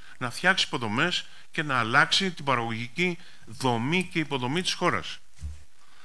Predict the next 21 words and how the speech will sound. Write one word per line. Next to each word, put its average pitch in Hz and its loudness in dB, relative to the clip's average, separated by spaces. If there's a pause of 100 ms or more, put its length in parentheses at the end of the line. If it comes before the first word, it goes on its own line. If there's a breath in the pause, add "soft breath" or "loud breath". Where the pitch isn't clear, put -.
(440 loud breath)
και 143 0
να 135 6
δημιουργήσει, 165 2
ε, 123 4
προσθέμενη 147 2
αξία. 117 2 (760 loud breath)
Δεύτερον, 95 2 (200)
τα 143 8
δάνεια 170 6
τα 135 4
οποία, 135 2 (540 loud breath)
ε, 107 6
μπορεί 113 2
να 170 8
δώσει 143 4
η - -10
κυβέρνηση 135 2
μέσω 170 2
του - -6
Ταμείου 120 2
Ανάκαμψης, 101 2